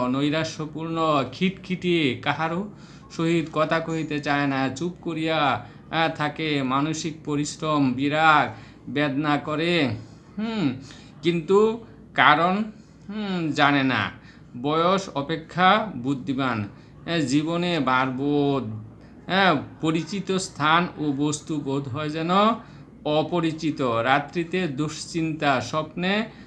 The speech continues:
ছায়া মূর্তি দেখে। টিউবারকুলিনামে রোগীর সামান্য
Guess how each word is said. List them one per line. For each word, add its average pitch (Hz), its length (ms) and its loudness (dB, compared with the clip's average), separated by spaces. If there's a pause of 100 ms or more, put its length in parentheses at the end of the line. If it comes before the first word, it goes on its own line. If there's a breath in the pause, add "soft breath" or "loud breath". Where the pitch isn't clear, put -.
(120)
ছায়া 156 360 6 (120)
মূর্তি 156 480 -6
দেখে। 147 420 0 (500)
টিউবারকুলিনামে 180 920 0 (480 loud breath)
রোগীর 160 320 0
সামান্য 208 520 0